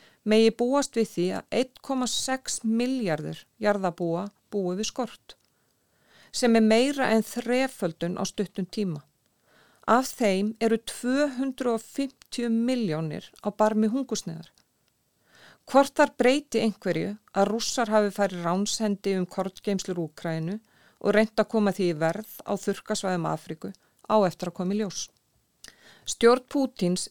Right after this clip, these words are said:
þykir eiga ýmislegt sameiginlegt með fyrrverandi leiðtoga Sovétríkjanna,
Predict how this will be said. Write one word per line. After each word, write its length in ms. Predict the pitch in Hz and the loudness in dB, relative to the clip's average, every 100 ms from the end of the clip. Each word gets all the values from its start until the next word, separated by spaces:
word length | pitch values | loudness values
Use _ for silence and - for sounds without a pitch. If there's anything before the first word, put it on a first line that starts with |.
| - | -4
þykir 320 | 208 196 202 | -2 2 2
eiga 160 | 196 190 | 2 2
ýmislegt 520 | 208 233 247 240 220 | 2 2 0 -2 -4
sameiginlegt 680 | - 180 170 160 160 180 - - | -2 -2 0 -2 -4 -8 -12 -4
með 180 | 190 190 | -2 0
fyrrverandi 440 | 202 196 190 185 | 0 0 0 -2
leiðtoga 460 | 196 196 196 208 185 | 0 0 0 -2 0
Sovétríkjanna, 800 | - 220 202 165 156 156 151 | 0 0 0 -4 -8 -8 -8